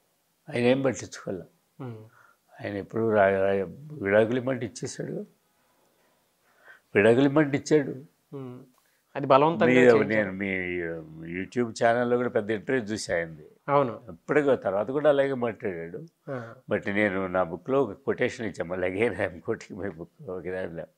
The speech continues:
Speaker 1: ఆయన చేసిన హా-, మరి harshest comment ఏంటంటే దీని మీద చాలామంది కాంగ్రెస్ నాయకులు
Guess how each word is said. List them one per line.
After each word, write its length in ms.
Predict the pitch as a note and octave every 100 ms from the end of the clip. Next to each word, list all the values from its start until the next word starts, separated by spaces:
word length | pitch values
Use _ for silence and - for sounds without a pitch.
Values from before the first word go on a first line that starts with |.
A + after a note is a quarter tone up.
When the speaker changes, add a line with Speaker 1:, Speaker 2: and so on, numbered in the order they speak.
| _ _ _ _ _ _ -
Speaker 1:
ఆయన 240 | A2 A2 G#2+
చేసిన 480 | F#2+ C3 E3 D3+ -
హా-, 880 | C3+ A#2 G2 F3+ - - - - - -
మరి 340 | F#2 - -
harshest 800 | G2 - A2+ B2+ - D#3 - -
comment 480 | - B2 A#2+ B2 G#2+
ఏంటంటే 440 | G#2+ F2+ F2 D#2+
దీని 240 | F2 F#2 F2
మీద 220 | F2+ D#2+
చాలామంది 800 | D#2+ - - F#2+ B2+ C#3 C#3+ B2+
కాంగ్రెస్ 540 | B2 A2+ A#2 A2 -
నాయకులు 460 | G2+ G2 - G#2+